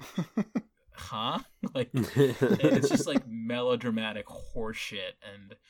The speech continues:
Speaker 2: it's just so hard to remember what's going on. And
Speaker 3: can, um,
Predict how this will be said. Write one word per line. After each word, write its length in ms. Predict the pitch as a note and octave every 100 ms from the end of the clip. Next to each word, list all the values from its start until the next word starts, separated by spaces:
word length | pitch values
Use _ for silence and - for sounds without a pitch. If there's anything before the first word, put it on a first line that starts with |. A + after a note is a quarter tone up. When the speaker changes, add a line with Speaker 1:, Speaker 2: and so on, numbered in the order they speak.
| _ _ _ -
Speaker 2:
it's 180 | B2+ -
just 260 | C3+ -
so 200 | - C3
hard 440 | B2+ B2+ B2 A2+ -
to 340 | - A2+ G#2+ G2+
remember 460 | A2+ A2+ A2 G#2+ G#2
what's 200 | A2 -
going 260 | G2+ F#2
on. 420 | F2+ F#2 F#2 F2+ -
And 400 | G2+ F#2+ F#2 F#2 _ _ _ _ _ _ _ _ _ _
Speaker 3:
can, 200 | B2+ A2+ - - -
um, 520 | G#2+ G2 F2+ E2+ -